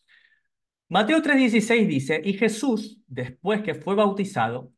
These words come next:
subió luego del agua, y aquí los cielos le fueron abiertos, y vio al Espíritu de Dios que descendía como paloma. Y hubo una voz del cielo que decía, 'Este es mi Hijo amado, en quien tengo complacencia.'"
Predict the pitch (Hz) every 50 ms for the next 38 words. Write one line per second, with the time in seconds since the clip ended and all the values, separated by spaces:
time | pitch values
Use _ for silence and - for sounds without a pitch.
0 | _ _ _ - - - 202 202 220 262 294 269 247 262 262 262 254 180 156 143
1 | 139 127 117 117 110 110 120 - - 175 202 254 247 - - 202 208 208 170 143
2 | 131 - - - 180 220 254 220 147 135 131 127 123 127 127 147 147 160 170 180
3 | 180 143 127 117 117 117 - 131 135 135 - - 208 214 220 214 226 285 311 311
4 | 277 226 - - - - _ - 262 285 285 277 254 - 254 226 180 151 156 180
5 | 262 311 330 302 208 180 160 139 113 107 110 - - - - - - - - _
6 | _ - 143 135 135 131 135 139 135 127 131 143 180 202 190 170 - - _ -
7 | 180 190 208 214 208 208 208 214 214 208 214 214 214 208 190 147 123 131 - -
8 | - - _ _ _ _ _ _ 135 120 123 151 202 208 185 139 127 143 165 160
9 | 165 143 135 - - 170 180 180 151 - 127 120 117 117 - - 131 120 113 107
10 | - _ _ _ - 127 127 143 127 - 135 127 127 143 156 156 - - 117 113
11 | 110 110 - 120 113 113 113 113 110 110 110 - _ _ _ - _ - 131 127
12 | 131 131 123 120 123 147 151 165 151 135 110 - 113 107 104 104 101 101 - -
13 | 95 101 - - - _